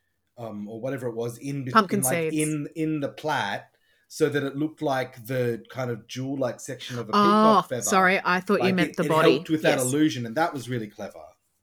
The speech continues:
Speaker 2: Yeah, absolutely. Um, so Paul said it was quite striking, but
Speaker 1: Mm-hmm.
Speaker 2: unfortunately, uh, bits of it were, were underproved, um, and I think it didn't taste, or the texture wasn't there and didn't taste great. They said it was gluey,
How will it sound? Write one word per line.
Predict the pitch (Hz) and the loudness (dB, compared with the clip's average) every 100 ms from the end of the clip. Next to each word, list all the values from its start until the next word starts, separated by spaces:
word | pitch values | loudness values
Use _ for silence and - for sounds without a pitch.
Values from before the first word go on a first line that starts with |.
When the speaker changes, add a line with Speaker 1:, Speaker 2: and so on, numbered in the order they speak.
| - | -6
Speaker 2:
Yeah, | 165 - - | -4 -4 -8
absolutely. | 165 - 160 147 156 151 _ _ - _ - | -4 -2 -2 -4 -6 -10 _ _ -20 _ -2
Um, | 202 196 180 - | 0 0 -2 -2
so | - 190 | 0 2
Paul | 262 269 | 4 6
said | 277 | 4
it | 240 | 2
was | 214 | -2
quite | - 185 - | -2 -4 -2
striking, | - 196 170 175 214 277 415 - - | -4 -2 -4 -2 -2 -2 -6 -18 -10
but | - | 2
Speaker 1:
Mm-hmm. | 190 | 2
Speaker 2:
unfortunately, | 190 - 220 220 - 233 214 202 180 175 143 | 2 0 2 2 0 -4 -2 0 0 -2 -4
uh, | - - 165 | -6 -12 2
bits | 180 - 208 | 4 4 2
of | |
it | 185 - | 0 0
were, | 175 165 160 | 0 0 -2
were | 190 175 | -2 0
underproved, | 165 160 - 170 170 254 370 - - _ _ | 2 -2 -4 0 2 0 -2 -10 -20 _ _
um, | 170 170 165 160 | -2 0 0 -2
and | 165 160 160 | -4 -4 -6
I | - - | -10 -4
think | 202 220 | -2 0
it | - _ _ - | -2 _ _ -10
didn't | 175 214 - | -6 -6 -8
taste, | - - 156 156 - - - - - _ _ _ | -16 -8 -6 -4 -4 -6 -8 -12 -14 _ _ _
or | 165 | -2
the | 165 | -2
texture | - 175 - 196 | -6 -6 -4 -2
wasn't | 160 160 | -2 -4
there | 151 143 | -4 -4
and | 143 | -6
didn't | 151 147 | -10 -8
taste | 147 143 | -8 -6
great. | 160 143 131 - - - _ | -2 -2 -4 -12 -20 -20 _
They | 170 | -4
said | 175 | 0
it | 175 | 0
was | 190 | 0
gluey, | 196 185 180 170 175 | 2 2 4 2 0